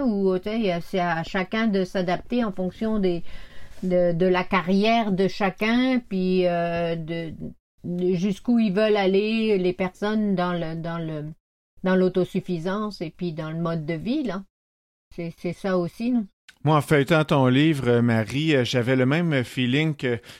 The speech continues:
Speaker 2: quand j'achète un billet de loterie, là, je, je, je, j'étais, j'étais tout enthousiaste à m'imaginer dans ce mode de vie-là. Euh, puis, euh, ça, ça me confronte un peu parce que, euh, euh, réaliser ce, ce,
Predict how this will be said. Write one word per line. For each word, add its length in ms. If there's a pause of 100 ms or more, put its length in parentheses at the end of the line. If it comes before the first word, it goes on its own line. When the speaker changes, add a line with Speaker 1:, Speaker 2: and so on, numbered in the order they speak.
Speaker 2:
quand 140
j'achète 360
un 120
billet 260
de 80
loterie, 440
là, 160
je, 180 (340)
je, 180
je, 300
j'étais, 320 (500)
j'étais 140
tout 180
enthousiaste 720
à 80
m'imaginer 920
dans 120
ce 160
mode 440
de 100
vie-là. 720 (320)
Euh, 140
puis, 280
euh, 60
ça, 220
ça 120
me 60
confronte 480
un 100
peu 240
parce 240
que, 220 (320)
euh, 360 (440)
euh, 240 (360)
réaliser 880
ce, 160
ce, 540